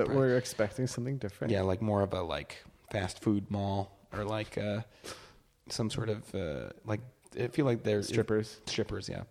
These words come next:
Speaker 1: Branson, Missouri, it feels like Magic Town would be.
Speaker 2: <laughs>
Speaker 1: Yeah. Um, oh, yeah, the food would be unbelievable at
Speaker 2: Oh,
Speaker 1: this
Speaker 2: yeah.
Speaker 1: place. Um,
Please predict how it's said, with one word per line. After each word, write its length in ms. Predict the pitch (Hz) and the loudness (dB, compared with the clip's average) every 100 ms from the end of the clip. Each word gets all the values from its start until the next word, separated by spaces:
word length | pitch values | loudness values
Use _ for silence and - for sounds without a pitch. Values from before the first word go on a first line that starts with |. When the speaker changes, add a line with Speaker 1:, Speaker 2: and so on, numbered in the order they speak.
| - | 4
Speaker 1:
Branson, 400 | 107 113 - 107 | 6 6 4 2
Missouri, 600 | 95 98 95 101 101 104 | 2 2 2 2 0 -2
it 100 | - | -6
feels 280 | 107 104 | -2 0
like 140 | 107 104 | -2 -4
Magic 320 | 101 98 107 | -4 -4 -6
Town 260 | - 110 107 | -4 -2 -2
would 120 | 110 | -2
be. 240 | 110 110 113 | 4 4 4
Speaker 2:
<laughs> 100 | - | 2
Speaker 1:
Yeah. 160 | 120 113 147 - 143 - - - - - - | 2 0 -2 -2 -4 -4 -8 -10 -14 -12 -2
Um, 460 | 110 107 101 101 98 - - _ _ _ _ _ _ _ _ _ _ _ _ _ _ - _ _ _ _ _ _ _ _ _ - | 2 4 4 0 -2 -6 -20 _ _ _ _ _ _ _ _ _ _ _ _ _ _ -18 _ _ _ _ _ _ _ _ _ -12
oh, 100 | - | -6
yeah, 180 | 92 90 | -4 -4
the 100 | 90 | -4
food 420 | - - 95 95 | -6 -8 -6 -4
would 120 | 92 92 | -6 -4
be 180 | 95 | -6
unbelievable 800 | 90 95 95 98 98 104 107 101 - _ _ 117 | -4 -6 -4 -6 -6 -8 -6 -8 -10 _ _ -10
at 80 | 110 | -6
Speaker 2:
Oh, 40 | |
Speaker 1:
this 140 | 104 | -6
Speaker 2:
yeah. 100 | 95 | -6
Speaker 1:
place. 420 | 101 107 107 - - _ _ _ _ _ _ _ _ - | -6 -6 -8 -12 -16 _ _ _ _ _ _ _ _ -2
Um, 720 | 104 104 101 104 104 104 104 | 2 4 2 0 0 0 -2